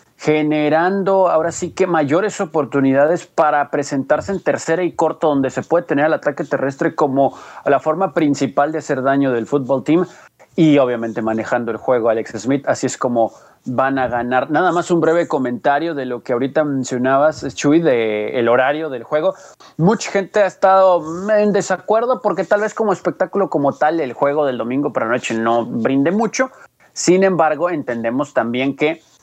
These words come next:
más allá de que hay tres equipos involucrados para ganar la, la división, no tiene mucho que ver, eh, si juegan en la misma hora o no, porque de todos modos el que gane del de Gigantes en contra de Cowboys,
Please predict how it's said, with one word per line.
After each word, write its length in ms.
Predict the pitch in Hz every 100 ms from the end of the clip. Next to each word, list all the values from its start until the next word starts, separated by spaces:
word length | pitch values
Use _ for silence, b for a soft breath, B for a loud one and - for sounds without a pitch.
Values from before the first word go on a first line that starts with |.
| _
más 380 | 151 175 208 240
allá 300 | 226 185 185
de 100 | 196
que 120 | 170
hay 100 | 160
tres 220 | 185 180
equipos 360 | 165 175 170 156
involucrados 560 | 143 131 - 139 151 -
para 260 | 131 117
ganar 520 | 113 113 123 139 151
la, 220 | 143 127 123
la 160 | 120
división, 520 | 117 117 120 151 170 190 b b _ -
no 460 | - 170 175 196 208
tiene 500 | _ 220 220 220 220
mucho 460 | 214 214 220 214
que 120 | 214 180
ver, 220 | 190 208
eh, 160 | 196
si 220 | 180 - 165
juegan 320 | 185 185 185
en 40 |
la 40 | 156
misma 280 | 160 165 165
hora 100 | 156
o 40 |
no, 200 | 185 -
porque 360 | 156 139 - 143
de 120 | 127
todos 180 | 220 214
modos 160 | -
el 140 | 175 -
que 140 | 147
gane 360 | 165 196 226 226
del 320 | 135 135 131
de 120 | 131
Gigantes 540 | - 127 156 160 165 143
en 100 | 127
contra 340 | 147 147 151
de 480 | 131 131 127 123 113
Cowboys, 520 | 165 185 214 247 -